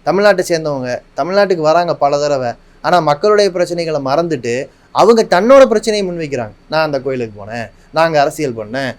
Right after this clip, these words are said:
ஆனா அரசியல் அனுமதிக்க மாட்டேங்குது." நீங்க அரசியல் பண்ண அனுமதிக்க மாட்டாங்க, ஏன்னா உங்களுக்கு கடமை கொடுத்துருக்கு, நீங்க பொறுப்புல இருக்கீங்க. அந்த கடமையை செஞ்சு அரசியல் பண்ணுங்க.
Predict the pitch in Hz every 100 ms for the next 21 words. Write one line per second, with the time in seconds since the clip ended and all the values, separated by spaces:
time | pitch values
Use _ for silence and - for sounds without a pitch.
0 | - 151 165 160 175 165 143 151 139 131
1 | 120 120 156 170 160 170 202 175 185 196
2 | 170 185 156 147 143 143 110 117 165 -
3 | - _ 156 185 214 190 180 220 240 208
4 | 170 143 110 - - _ _ - 143 180
5 | 208 185 214 226 233 180 160 147 120 101
6 | - 160 160 160 233 277 254 214 208 240
7 | 233 220 226 190 170 147 110